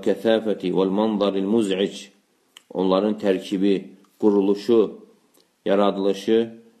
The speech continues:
olduqca şiddətli və qorxuducu, qorxulu mənzərəsi vardır. Və qavluhu, "La ya'sun Allah ma amarahum və yef'alun ma yu'marun."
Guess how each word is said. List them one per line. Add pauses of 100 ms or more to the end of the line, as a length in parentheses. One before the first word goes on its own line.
(300)
olduqca
şiddətli (1300)
və (1500)
qorxuducu, (320)
qorxulu (380)
mənzərəsi
vardır. (920)
Və
qavluhu,
"La
ya'sun
Allah
ma
amarahum (500)
və
yef'alun
ma
yu'marun."